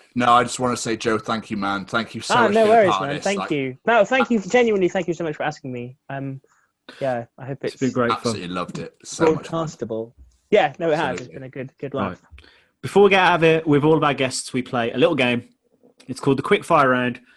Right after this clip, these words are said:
Speaker 3: Six questions. You answer them as quick as possible. Nice and simple.
Speaker 2: O-, okay.
Speaker 3: Are you ready?
Speaker 2: Yes.
Speaker 3: Number
Speaker 2: Is that
Speaker 3: one.
Speaker 2: question one? Oh.
Speaker 3: <laughs> Favorite pizza topping?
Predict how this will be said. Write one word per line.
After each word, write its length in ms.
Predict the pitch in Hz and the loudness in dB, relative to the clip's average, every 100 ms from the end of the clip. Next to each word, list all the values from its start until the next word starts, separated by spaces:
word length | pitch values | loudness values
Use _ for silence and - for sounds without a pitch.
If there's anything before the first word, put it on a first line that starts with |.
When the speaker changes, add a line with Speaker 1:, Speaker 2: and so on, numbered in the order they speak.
| - | -10
Speaker 3:
Six 320 | - 151 - | -4 -4 -2
questions. 600 | 143 127 - 131 123 - _ _ _ - | -2 -2 0 -2 -2 -8 _ _ _ -10
You 100 | 160 | -2
answer 220 | 165 262 | 0 0
them 80 | 135 | -2
as 80 | - | -2
quick 180 | 127 - | -4 -4
as 80 | |
possible. 420 | - 107 - 104 92 | -6 -8 -8 -14 -6
Nice 260 | 123 113 120 | -2 -2 -4
and 80 | |
simple. 280 | 101 101 - | -8 -10 -8
Speaker 2:
O-, 600 | 139 - _ _ _ - 139 | -10 -10 _ _ _ -10 -8
okay. 440 | - 156 131 120 _ _ - | 0 2 2 0 _ _ -4
Speaker 3:
Are 40 | |
you 140 | 123 123 | 0 2
ready? 420 | 123 104 92 - _ _ _ _ _ _ - _ _ | 2 0 -6 -10 _ _ _ _ _ _ -20 _ _
Speaker 2:
Yes. 580 | 117 131 127 - - _ _ - | -4 -2 -2 -4 -20 _ _ -2
Speaker 3:
Number 200 | 147 151 | 0 2
Speaker 2:
Is 80 | 143 | 4
that 80 | 135 | 2
Speaker 3:
one. 100 | 107 | 2
Speaker 2:
question 200 | - 135 | -2 -6
one? 380 | 123 104 110 - | -6 -6 -12 -8
Oh. 180 | 120 104 | -6 -4
Speaker 3:
<laughs> 1300 | 127 - 175 - - 175 - - - - - _ _ | -4 0 0 0 -2 -4 -4 -14 -14 -14 -20 _ _
Favorite 440 | - 180 165 165 | -2 2 2 2
pizza 260 | - 147 139 | -2 -4 -4
topping? 320 | - 117 95 | -8 -8 -8